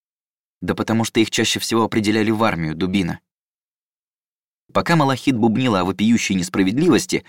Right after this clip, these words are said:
Аттикс приступил к демонстрации. Он принял стойку, широко расставив ноги и заложив одну руку за спину,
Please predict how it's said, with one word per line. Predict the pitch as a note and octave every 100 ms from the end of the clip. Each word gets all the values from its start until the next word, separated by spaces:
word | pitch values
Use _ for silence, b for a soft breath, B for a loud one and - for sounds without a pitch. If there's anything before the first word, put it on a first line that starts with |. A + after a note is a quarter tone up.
| b _ -
Аттикс | E3 - -
приступил | - B2+ - G#2+ A2
к | G2+
демонстрации. | F#2 F#2+ F#2+ G2 D#2+ - - - - _ _ _ _ _ _ -
Он | A2+ A2
принял | A2 G2+ F2+
стойку, | - G2+ G#2 C#3 C3 _ _
широко | - - G#2+ A2+
расставив | A2+ G#2+ - G#2+ G2+
ноги | A2+ G#2+
и | F#2+
заложив | G2+ G#2 G#2 A#2 -
одну | A#2 A2 A#2
руку | G#2 G#2+ G2+
за | G#2 G2
спину, | - G2+ F#2+